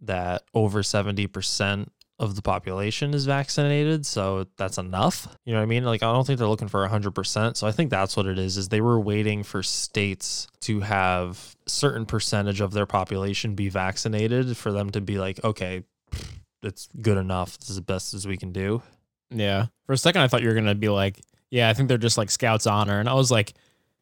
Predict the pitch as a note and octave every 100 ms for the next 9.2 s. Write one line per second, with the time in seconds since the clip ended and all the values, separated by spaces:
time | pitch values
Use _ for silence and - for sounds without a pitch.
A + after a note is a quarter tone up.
0 | _ _ _ _ _ C#3 B2 A#2+ A2+ B2
1 | F#3 - A#2 C#3 - B2+ C3 G3 A#2+ G#2+
2 | - A#2+ C#3 - A2+ C#3 F#3 G#3+ - _
3 | _ _ _ C3+ D3+ D#3 - D#3 D#3+ A#2
4 | B2+ C#3 A#2 C3+ A#3+ - - D#3 - G3
5 | D#3 B2 F3+ B3+ C4 B3 A#3+ A3+ - -
6 | A#3+ - F#3 - C4+ - C3+ C3+ D#3+ D#3+
7 | A#2 A2+ A2 G#2 G2 G2 G#2 - G2+ F2+
8 | F#2+ - F#2+ F#2+ F#3+ A#2+ G2 G2+ D#3 F3
9 | -